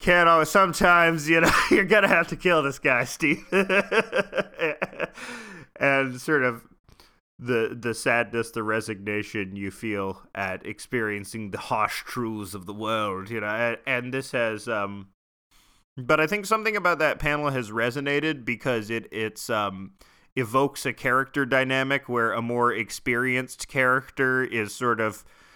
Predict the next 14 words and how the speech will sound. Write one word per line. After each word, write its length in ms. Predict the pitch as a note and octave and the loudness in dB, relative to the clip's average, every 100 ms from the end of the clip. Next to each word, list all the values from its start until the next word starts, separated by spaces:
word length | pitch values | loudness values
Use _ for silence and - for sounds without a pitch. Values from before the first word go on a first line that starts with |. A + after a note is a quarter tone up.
| _ _ _ | _ _ _
uh, 420 | G#2 F#2+ F#2 F2+ - | -2 0 -2 -4 -6
you 160 | - B2+ | -4 -2
know, 600 | G2 G2 F#2+ G#2+ G2+ G2 | -2 -4 -4 -4 -4 -6
uh, 40 | - | -8
sadly 800 | - D3 C3 C3+ C3 A#2+ A#2+ - _ _ _ _ - | -2 2 2 2 0 0 0 -4 _ _ _ _ -10
telling 440 | - C#3 C3 B2 B2 | 0 2 2 0 -2
the 80 | |
more 220 | A#2 B2 B2 | -2 0 2
naive 580 | B2 A#2+ A#2 A#2+ A#2+ | 2 2 0 -2 -2
character, 840 | - B2 B2 - - B2 A2+ A2+ - | -2 0 0 -2 -2 0 0 -2 -4
uh, 180 | G#2+ G2+ | -6 -4
about 460 | G#2+ A2+ A2 A2 A2+ | -4 -2 -2 -2 -4
the, 320 | A2 G2+ G#2 | -4 -4 -6
the 400 | G#2 G#2 G2 G2+ | -6 -4 -4 -4